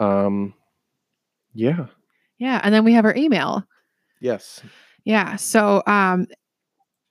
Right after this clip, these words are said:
Speaker 2: again, you know, we're, we're only a couple episodes in and we're still trying to figure out exactly what we wanna do with this show. Um, but we're really hoping to, as we keep going along,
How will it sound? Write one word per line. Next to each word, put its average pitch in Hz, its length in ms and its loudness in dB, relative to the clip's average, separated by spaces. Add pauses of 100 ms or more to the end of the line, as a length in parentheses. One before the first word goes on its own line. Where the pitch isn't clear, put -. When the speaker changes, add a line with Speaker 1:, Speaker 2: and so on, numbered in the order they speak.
(240)
Speaker 2:
again, 247 340 2
you 240 120 8
know, 240 120 6
we're, 233 500 4 (220)
we're 226 140 6
only 277 200 10
a 269 80 6
couple 233 320 -2
episodes 190 540 -4
in 180 140 -2
and 185 100 -2
we're 185 120 -2
still 208 180 -6
trying 202 180 -4
to 190 100 -2
figure 185 240 -6
out 175 160 0
exactly 185 340 -6
what 185 160 -2
we 185 80 -2
wanna 185 220 -2
do 247 180 2
with 254 160 4
this 220 140 0
show. 196 640 0
Um, 180 460 -10
but 190 140 -4
we're 220 160 2
really 262 260 4
hoping 196 640 -2 (100)
to, 185 500 -4
as 214 200 -2
we 220 100 -4
keep 202 160 -8
going 180 240 -4
along, 175 460 -6